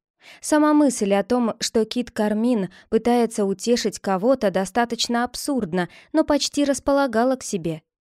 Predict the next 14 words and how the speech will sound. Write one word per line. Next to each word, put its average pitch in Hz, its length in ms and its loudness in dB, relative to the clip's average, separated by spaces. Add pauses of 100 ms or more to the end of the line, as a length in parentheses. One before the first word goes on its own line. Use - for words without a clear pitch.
Почти. 233 500 -2 (800)
"Мне 262 300 6
тоже". 165 380 -4 (640)
Он 254 200 4
сделал 220 460 0
паузу. 170 520 -6 (320)
"Мне 254 280 4
лучше 240 300 2
уйти". 214 420 -2 (380)
"Вы 240 200 4
не 233 160 4
обязаны", 262 640 2 (280)
пролепетала 185 720 -2
она. 170 260 -4